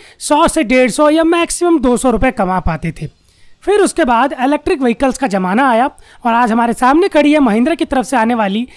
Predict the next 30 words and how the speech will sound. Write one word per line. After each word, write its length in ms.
एक 180
इलेक्ट्रिक 640
थ्री 200
व्हीलर, 360
जो 120
आप 180
कमर्शियल 440
पर्पस 400
के 100
लिए 100
यूज़ 320
कर 120
सकते 320
हैं 180
और 140
ये 100
उन 280
लोग 260
के 60
लिए 160
वरदान 480
जैसा 200
साबित 360
हुआ 140
जो 120
पैरों 300
से 140
रिक्शा 280
खींचते 500
थे। 80